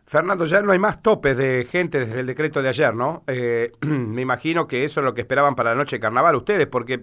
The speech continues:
me preguntaron un montón por qué no se hacían este fin de semana los carnavales en Ceres. Digo, no, ya estaban programados para el cinco de marzo. <clears throat> Así lo vi, así lo habían definido desde la organización.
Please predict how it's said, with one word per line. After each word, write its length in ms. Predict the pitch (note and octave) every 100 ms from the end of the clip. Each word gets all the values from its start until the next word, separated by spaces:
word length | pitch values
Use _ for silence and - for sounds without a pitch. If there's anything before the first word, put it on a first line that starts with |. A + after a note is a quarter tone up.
| -
me 220 | C#3+ D#3
preguntaron 400 | E3+ F3+ F#3 B3+
un 60 | F#3+
montón 240 | F3+ A#3
por 140 | F#3+
qué 100 | E3
no 80 | G#3
se 80 | E3
hacían 180 | D3+ F#3+
este 160 | E3
fin 160 | C#3+ F#3
de 80 | E3
semana 300 | B2 D3 E3+
los 80 | B2+
carnavales 400 | C3 B2 C#3 B2
en 60 | B2
Ceres. 220 | C3+ G2 - - - _ -
Digo, 200 | C#3+ D3
no, 100 | E3+
ya 100 | C3
estaban 240 | B2 D#3
programados 360 | D3 B2 B2+ A#2
para 160 | B2+ A2+
el 60 |
cinco 260 | B2+ C#3+ B2+
de 60 | D3
marzo. 360 | G3+ B2 G#2+ - - _ - - -
<clears throat> 180 | E3+ E3+
Así 200 | C3 -
lo 120 | E3
vi, 140 | D3 D3+
así 260 | B2+ A#2 E3+
lo 60 |
habían 180 | D3+ D3
definido 460 | C3+ C3 C3+ D#3 C3
desde 180 | G#2+ A2+
la 60 |
organización. 640 | A2+ A#2 A#2 C#3+ A#3+ C3+